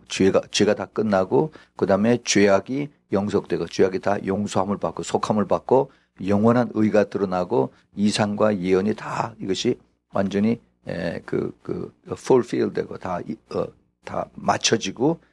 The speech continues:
그다음에 지극히 거룩한 자가 기름 부음을 받으리라. 즉 예수 그리스도가 이제 대환란 후에, 칠 년 대-, 어, 화-, 어, 환란 후에 다시 재림하셔서 그래서 이제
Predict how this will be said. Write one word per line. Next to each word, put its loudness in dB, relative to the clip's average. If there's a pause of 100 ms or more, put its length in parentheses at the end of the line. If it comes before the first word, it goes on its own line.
그다음에 -2
지극히 -2
거룩한 -2
자가 2
기름 -4
부음을 -4
받으리라. -12
즉 0
예수 0
그리스도가 0 (440)
이제 0
대환란 0
후에, -2
칠 -2
년 4
대-, -2
어, -6
화-, -20 (400)
어, -4
환란 2
후에 2 (260)
다시 -2
재림하셔서 0 (400)
그래서 2
이제 -2